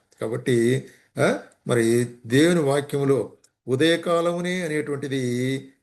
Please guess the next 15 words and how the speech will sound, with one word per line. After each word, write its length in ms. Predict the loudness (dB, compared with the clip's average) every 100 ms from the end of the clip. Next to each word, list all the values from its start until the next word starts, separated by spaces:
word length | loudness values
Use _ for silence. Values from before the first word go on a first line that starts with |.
| -12
ఆశీర్వాదములకు 1120 | -4 -2 0 2 6 6 6 4 0 -2 -4
సాదృశ్యంగా 600 | -4 -4 -4 -6 -6 -8
ఉంటుందన్నమాట. 600 | -8 -10 -8 -8 -10 -12 -16 _ _ _ -12
మరి 360 | -8 -8 -10 -16 _ -4
ఆశీర్వాదకరమైనటువంటి 1300 | -2 4 6 6 4 2 0 -2 -2 -2 -2 -4 -6
సమయం 380 | -6 -2 -2 -2
ఉదయకాలం 540 | 0 -2 0 0 0
అంటే, 380 | -2 -2 -2 -6 _ _ -14
అందుకొరకే 840 | -10 -2 0 2 4 6 4 2 -4 -18 -2
మనం 260 | 0 2 2
గమనిస్తున్నాము, 960 | 2 2 0 -4 0 0 0 -2 -4 -8 _ -4
ఉదయకాలాన్నే 760 | 4 6 6 4 4 2 2
మన 180 | 0 0
కార్యాలు 500 | -2 -2 0 0 -2
ప్రారంభించాలా 920 | -2 -2 0 0 -2 -4 -4 -2 -4